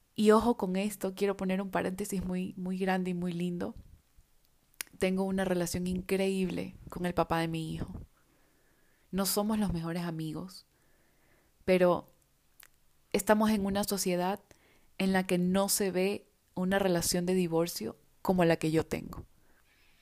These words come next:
Cerremos el paréntesis. <laughs> Hace dos años y un poco más, empecé a descubrir el porqué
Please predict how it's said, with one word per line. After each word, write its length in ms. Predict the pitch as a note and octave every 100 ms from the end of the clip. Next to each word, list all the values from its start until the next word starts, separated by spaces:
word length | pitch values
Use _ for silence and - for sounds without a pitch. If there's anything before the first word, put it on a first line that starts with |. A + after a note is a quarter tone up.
| - - - - - - - _ - _ _ -
Cerremos 480 | - F3+ F3 F3 F3
el 100 | E3
paréntesis. 760 | F2+ F2+ - - - - - _ - - - _ -
<laughs> 1900 | E3+ - - - - - D4 D4+ C4 - - - - - _ _ - _ -
Hace 260 | F#3 F3+
dos 180 | F#3+ A3
años 260 | A3 F#3 E3+
y 80 | E3+
un 100 | D3
poco 280 | D#3+ D#3
más, 500 | D#3 D#3 D#3+ G3 - - - - _ - _ _ _ _ _ _ _ -
empecé 500 | F#3+ F#3+ F#3 - G3+
a 80 | G#3+
descubrir 720 | G#3 - E3 E3 E3+ G3 _ _ _ _ _ _ _ _ _ _ _ _ _ _ _ _ -
el 160 | G3 F#3+
porqué 720 | F#3 F3+ - G3+ G#3+ A#3